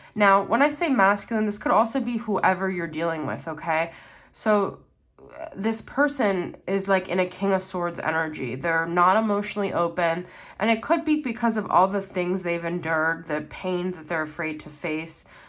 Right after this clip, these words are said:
okay? In a way, you guys are stronger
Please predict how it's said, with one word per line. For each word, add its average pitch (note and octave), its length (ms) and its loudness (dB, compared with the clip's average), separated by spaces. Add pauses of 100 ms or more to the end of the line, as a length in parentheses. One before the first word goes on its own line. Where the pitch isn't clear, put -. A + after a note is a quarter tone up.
(140)
okay? F3+ 460 -2
In A3 120 2
a G#3+ 80 4
way, G3 300 4
you G#3+ 180 -2
guys F3+ 440 2
are D#3+ 220 0
stronger D#3+ 680 -4